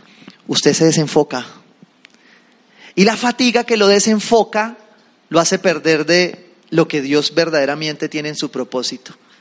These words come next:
Y ese era el objetivo de estos dos enemigos, Tobías y el otro. Querían desenfocar al pueblo, ¿para qué? Para que no tu-, no construyeran la muralla, para que no se protegieran, porque la, al final la muralla lo que va a hacer es protegerme.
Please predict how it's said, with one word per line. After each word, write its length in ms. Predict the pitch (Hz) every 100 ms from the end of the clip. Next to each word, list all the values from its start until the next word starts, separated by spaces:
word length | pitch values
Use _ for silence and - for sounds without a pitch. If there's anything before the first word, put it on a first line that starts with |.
| _ - -
Y 160 | 196
ese 320 | 214 214 240 233
era 100 | 240
el 80 |
objetivo 560 | 233 - 180 180 175 196
de 640 | 208 190 165 151 131 127 _ _ _ -
estos 300 | 175 202 196
dos 160 | 202
enemigos, 480 | 202 180 170 151 151
Tobías 640 | 165 165 233 277 285 - - _ _ -
y 80 |
el 100 | 160
otro. 340 | 160 151 127 127 _ _ _ _ _ _ _ _ _ _ _ _ _ _ -
Querían 340 | 196 196 240
desenfocar 760 | 247 - 214 180 185 - 240 277
al 140 | 254
pueblo, 320 | 240 240 226
¿para 200 | 233 190
qué? 240 | 185 247 - - -
Para 160 | 302 302
que 100 | 302
no 140 | 294
tu-, 320 | 311 311 247 - 269
no 160 | 254
construyeran 500 | 254 302 294 240 247
la 80 | 277
muralla, 480 | 269 240 302 339 214
para 160 | 208 208
que 120 | 226
no 100 | 220
se 120 | 285
protegieran, 800 | 302 277 262 202 254 311 349 247
porque 220 | 220 214
la, 100 | 214
al 160 | 208 196
final 280 | 220 214 226
la 80 |
muralla 340 | 285 240 214 254
lo 120 | 269
que 100 | 233
va 60 | 202
a 20 |
hacer 160 | 208
es 100 | 240
protegerme. 960 | 233 254 262 208 185 302 311 247 165